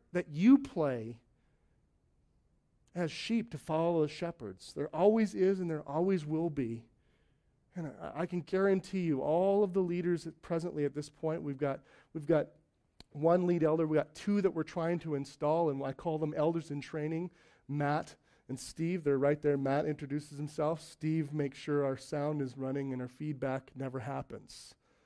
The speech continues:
These two guys are also part of your leadership team, learning how to be. They're not quite installed yet. I can get into that at a later date, but that's essentially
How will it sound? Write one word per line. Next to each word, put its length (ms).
These 120
two 120
guys 260
are 140
also 760
part 340
of 180
your 140
leadership 500
team, 300
learning 340
how 180
to 100
be. 220
They're 120
not 220
quite 260
installed 500
yet. 180
I 100
can 140
get 180
into 220
that 200
at 100
a 40
later 280
date, 340
but 120
that's 340
essentially 800